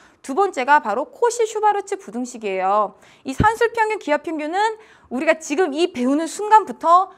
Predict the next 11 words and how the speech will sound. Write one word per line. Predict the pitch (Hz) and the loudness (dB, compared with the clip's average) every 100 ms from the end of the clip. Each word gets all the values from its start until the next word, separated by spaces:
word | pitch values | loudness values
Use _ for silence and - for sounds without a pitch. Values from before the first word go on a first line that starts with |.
| - | -10
여러분들이 | 202 226 233 240 247 | -4 -4 -4 -6 -8
그 | 233 | -10
수능 | 196 381 415 415 | -12 -8 -6 -4
현장에 | 415 415 403 | -4 -2 -4
들어가는 | - 247 269 269 | -2 -2 0 0
그 | 254 | -4
순간까지 | 233 294 403 254 240 180 - - - - | -10 -2 0 2 2 -2 -12 -20 -20 -10
아주 | - 175 311 381 392 | 2 4 4 4 4
아주 | 359 370 | 4 4
매일매일 | 240 254 349 370 349 381 | 2 2 2 -4 -4 -4
자주자주 | 381 214 233 262 269 214 180 | -4 -2 -4 -2 -4 -4 -10